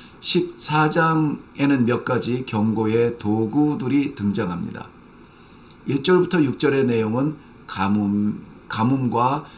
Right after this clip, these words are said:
가뭄에 따른 고통이 경고의 도구로, 칠 절부터 구 절은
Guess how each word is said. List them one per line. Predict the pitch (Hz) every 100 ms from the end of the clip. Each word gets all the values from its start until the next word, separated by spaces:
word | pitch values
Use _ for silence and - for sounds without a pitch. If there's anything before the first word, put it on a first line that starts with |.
| - -
가뭄에 | 101 107 113 110 104
따른 | 101 117 123
고통이 | - 98 107 92 92 110 135 135 - - - -
경고의 | 104 95 95 95 107
도구로, | 95 92 - - - - - - - - - - -
칠 | 185 185
절부터 | 202 190 175 180 165
구 | 135
절은 | 123 131 156 95